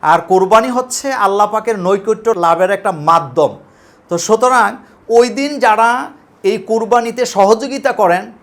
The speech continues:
অবশ্যই তারা কসাই নয়, এবং এই শব্দটি আমাদের সাথে যায় না, কারণ আমরা মূলত জবে করি।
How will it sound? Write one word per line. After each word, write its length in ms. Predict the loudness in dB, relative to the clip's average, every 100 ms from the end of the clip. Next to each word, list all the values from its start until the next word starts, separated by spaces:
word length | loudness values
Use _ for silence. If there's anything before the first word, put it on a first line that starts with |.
| 2
অবশ্যই 520 | 4 4 0 -4 -4
তারা 220 | -2 -2 2
কসাই 360 | 0 2 -4 -2
নয়, 220 | -6 -8 -16 _ -2
এবং 220 | 0 2
এই 120 | 2
শব্দটি 640 | 2 0 2 -4 -4 -4 -2
আমাদের 420 | 0 0 0 -2
সাথে 340 | -4 -4 -2
যায় 260 | 2 2 2
না, 220 | -2 -4 -12 _ _ 0
কারণ 220 | 2 4
আমরা 300 | 2 2 2
মূলত 420 | 4 2 2 0
জবে 400 | 2 2 6 4
করি। 360 | 4 0 -4